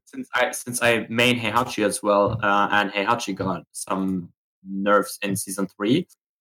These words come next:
I, I'm thinking they have some sort of s-, statistics on their own where they see which moves are used a lot and which moves they feel like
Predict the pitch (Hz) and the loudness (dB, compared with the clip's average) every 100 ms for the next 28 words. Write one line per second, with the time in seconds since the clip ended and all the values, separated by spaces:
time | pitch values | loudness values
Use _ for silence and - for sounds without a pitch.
0 | _ - 117 123 117 120 143 139 127 110 | _ -4 0 2 2 2 2 4 4 4
1 | 110 131 135 123 117 117 110 110 107 - | 4 4 2 -2 0 0 0 -2 -8 -10
2 | - 113 117 120 113 - 104 98 104 101 | -10 -10 -8 -8 -6 -4 0 2 2 2
3 | 98 101 98 101 98 - 101 98 110 - | 2 0 2 2 0 0 0 0 -2 0
4 | 107 117 120 - 101 101 110 123 127 127 | 2 2 2 2 2 4 4 4 4 6
5 | 139 - 110 104 101 104 - 107 107 101 | 6 6 2 2 0 -2 -2 0 0 0
6 | - 98 - 110 104 101 95 | -4 -6 -2 0 4 4 2